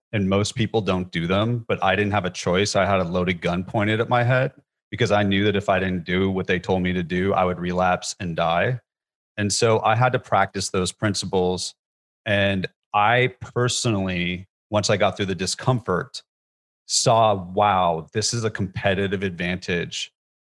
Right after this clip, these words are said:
in life." And then later on, I applied it to my professional life. But yes, I started to experience victory after victory after victory. There's tons of setbacks too. But I started to feel like, "Wow, I have the instructions for how to deal with life on life's terms."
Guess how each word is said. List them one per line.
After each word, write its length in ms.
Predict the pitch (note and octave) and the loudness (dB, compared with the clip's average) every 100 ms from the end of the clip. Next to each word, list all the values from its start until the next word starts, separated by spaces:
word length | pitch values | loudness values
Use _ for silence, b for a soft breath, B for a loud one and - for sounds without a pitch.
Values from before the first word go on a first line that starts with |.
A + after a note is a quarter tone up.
| _ | _
in 180 | G2 F#2 | -4 0
life." 560 | G2 F#2 E2 - - _ _ _ | 2 2 -2 -8 -20 _ _ _
And 100 | G2+ | -2
then 160 | G2+ F#2+ | 0 2
later 300 | F#2+ F#2 A2 | 2 4 4
on, 220 | B2+ G2 | 4 4
I 100 | F#2 | 2
applied 340 | F2+ G#2 F#2 | 0 0 2
it 120 | F2+ | 0
to 80 | - | -2
my 100 | F2+ | -4
professional 580 | E2+ F2 A#2 A#2+ - F#2+ | -2 -2 0 0 0 -2
life. 260 | F2+ E2+ - | 0 -2 -2
But 160 | G2 E2+ | -6 0
yes, 320 | G#2+ G2 - | 2 2 2
I 100 | G2 | -2
started 340 | - A2 G2 F#2+ | 0 2 0 0
to 100 | F#2+ | -4
experience 800 | F2+ - G2 F#2+ F#2 F2 - - _ _ _ _ | -4 -4 -4 -2 -2 -4 -8 -12 _ _ _ _
victory 500 | G2 G#2+ A2+ G#2+ G#2 | -2 0 0 2 4
after 240 | G2 - | 2 0
victory 420 | F#2 G2 - G2+ G2 | -2 -2 0 2 2
after 180 | - | 0
victory. 380 | F2+ A2+ A2+ G#2+ | 0 0 0 0
There's 160 | G#2+ A2+ | 0 0
tons 200 | A#2 G#2 | 0 0
of 60 | |
setbacks 540 | G2 F#2+ F2 F#2 F2+ - | 0 -2 0 0 0 -2
too. 360 | - F#2 A2+ B2+ _ _ _ _ _ - | -2 -2 -2 -6 _ _ _ _ _ 0
But 180 | G#2+ - | 0 2
I 60 | A2 | -2
started 340 | - C3+ A#2 | 2 2 2
to 80 | G#2 | 0
feel 160 | A#2+ | 2
like, 260 | B2 G2+ - | 2 2 2
"Wow, 240 | B2 C#3 | 4 4
I 140 | G2 A2 | 4 2
have 300 | G2 A2+ G2+ | 2 0 2
the 80 | A2 | 0
instructions 1040 | A2 - B2 B2+ - F#2 F2+ B2 - - _ _ _ _ _ | 0 -2 0 0 0 -4 -2 -2 -6 -8 _ _ _ _ _
for 80 | A2+ | 0
how 180 | G2 | 4
to 80 | G#2 | 2
deal 220 | G#2 G#2 | 2 0
with 120 | G#2+ G2 | 0 0
life 280 | E2+ F2+ | 0 0
on 80 | G2 | -2
life's 240 | F#2+ A2+ - | 0 0 0
terms." 560 | F#3 D3+ E2+ - - | -2 -2 -6 -10 -14